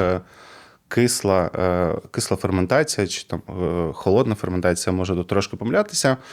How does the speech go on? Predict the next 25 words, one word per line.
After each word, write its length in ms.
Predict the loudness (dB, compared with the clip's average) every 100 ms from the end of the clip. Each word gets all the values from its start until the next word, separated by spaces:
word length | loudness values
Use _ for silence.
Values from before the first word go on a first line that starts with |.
| -18 -18 -10 0
М, 180 | 4 4
і 100 | 2
після 380 | 2 2 4 2
цього, 300 | 4 4 6
да, 100 | 4
тобто 240 | 2 0 -2
це 220 | 2 4
робиться 340 | 4 2 -2
для, 140 | -4 -4
для 240 | -2 0
чого? 300 | 2 2 4
Да? 100 | 2
Для 80 | 0
того, 260 | -2 0
щоб, 260 | 0 0 0 2
е, 40 | 2 4 4 4
ну, 220 | 2 2 -4 _ _ _ -14
в-, 680 | -10 -8 -8 -8 -8 -4 2
воно 200 | 4 4
витримується, 540 | 4 4 4 2 0
дає 180 | 2 4
невеличку 520 | 4 4 4 2 0 0
міцність, 640 | 2 0 -2 -2 -2 0
дає 200 | 2 2
кислотність, 720 | 2 0 0 0 0 -2 -6